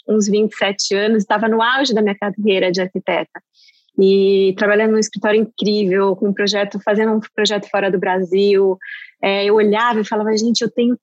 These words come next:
tudo", sabe? Assim, eu tenho uma carreira, eu tenho dinheiro, é, eu ganho bem,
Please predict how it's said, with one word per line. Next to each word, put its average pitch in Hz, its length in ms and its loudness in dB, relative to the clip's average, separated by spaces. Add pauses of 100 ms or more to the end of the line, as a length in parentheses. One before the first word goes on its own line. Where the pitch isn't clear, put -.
(120)
tudo", 214 560 2
sabe? 240 260 0
Assim, 226 220 0
eu 214 80 0
tenho 262 200 0
uma 247 140 0
carreira, 196 460 0
eu 190 40 -2
tenho 233 220 0
dinheiro, 196 680 0 (440)
é, 202 180 2
eu 208 540 0
ganho 247 280 0
bem, 202 640 0